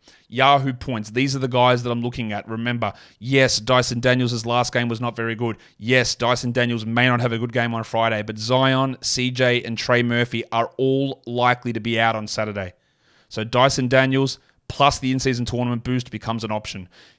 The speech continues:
Keontae George. I think Keontae George's value will be helped when Lauri Markkanen returns, but he's a starting point guard who had twenty-eight usage last game and played thirty-three minutes. That's enough in a points league to take a flyer on, even though there's inconsistency.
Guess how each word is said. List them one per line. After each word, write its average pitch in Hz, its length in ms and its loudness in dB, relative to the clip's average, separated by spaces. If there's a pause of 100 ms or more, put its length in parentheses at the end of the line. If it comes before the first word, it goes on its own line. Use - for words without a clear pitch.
Keontae 156 420 4
George. 135 400 2
I - 60 -8
think 170 220 -6
Keontae 165 280 0
George's 143 320 0
value 127 320 2
will 123 120 -2
be 120 140 -4
helped 151 360 2
when 127 160 -4
Lauri 127 280 4
Markkanen 123 400 -2
returns, 139 440 0 (280)
but 135 140 6
he's 139 120 0
a 135 40 -2
starting 160 360 2
point 135 260 -4
guard 127 260 4
who 123 140 0
had 120 160 0
twenty-eight 127 400 2
usage 123 320 -4
last 117 260 2
game 117 160 0
and 113 100 -2
played 113 220 -2
thirty-three 110 380 -2
minutes. 107 320 -6 (260)
That's 123 220 0
enough 120 240 0
in 117 60 0
a 113 40 -4
points 117 300 -6
league 113 140 -2
to 117 60 -8
take 113 220 -4
a 113 40 -6
flyer 113 360 2
on, 113 120 0 (100)
even 123 260 -4
though 110 160 0
there's 104 180 -4
inconsistency. 101 800 -8